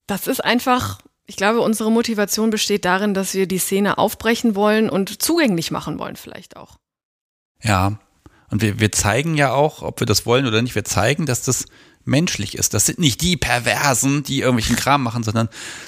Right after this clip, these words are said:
Speaker 2: das sind Leute, die haben Bedürfnisse, die machen was. Und ich hab ja auch dieses, ich will alles wissen. Also ich will nicht nur hören, ja, da sind irgendwie, was weiß ich, Leute, die hauen sich gegenseitig. Das ist ja schön, das ist, was sie tun. Aber der Grund, warum sie das machen,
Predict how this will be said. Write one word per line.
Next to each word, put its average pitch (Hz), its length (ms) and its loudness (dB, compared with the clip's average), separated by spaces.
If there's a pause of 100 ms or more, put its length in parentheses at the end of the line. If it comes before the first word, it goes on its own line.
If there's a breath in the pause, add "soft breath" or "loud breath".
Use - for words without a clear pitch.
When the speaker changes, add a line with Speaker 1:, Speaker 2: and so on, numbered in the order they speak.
(120)
Speaker 2:
das - 140 2
sind 113 140 0
Leute, 202 480 0
die 123 160 -2
haben 113 200 -2
Bedürfnisse, 180 600 0 (380 loud breath)
die 117 80 0
machen 123 340 0
was. 107 260 -2 (280 loud breath)
Und - 120 2
ich 127 120 0
hab 135 140 0
ja 110 100 4
auch 135 100 -2
dieses, 123 400 0 (320 loud breath)
ich - 140 -2
will 107 120 2 (120)
alles 151 340 0
wissen. 113 320 -4 (460)
Also 113 240 2 (520 loud breath)
ich - 160 -4
will 165 120 4
nicht 185 160 -2
nur 151 180 4
hören, 143 420 0
ja, 120 300 2
da 120 140 -2
sind 123 340 -2
irgendwie, 120 380 0
was - 180 2
weiß 123 140 2
ich, - 320 -4
Leute, 127 320 2 (100)
die 127 300 -2
hauen 127 160 2
sich 110 100 -8
gegenseitig. - 560 -6
Das - 160 -20
ist - 40 0
ja 143 100 4
schön, - 160 2
das - 120 0
ist, 120 220 -2
was 117 140 0
sie 127 80 0
tun. 117 360 0 (440 loud breath)
Aber - 140 -6
der 98 140 2
Grund, 185 300 0
warum 135 240 2
sie 131 80 0
das 110 220 0
machen, - 340 -2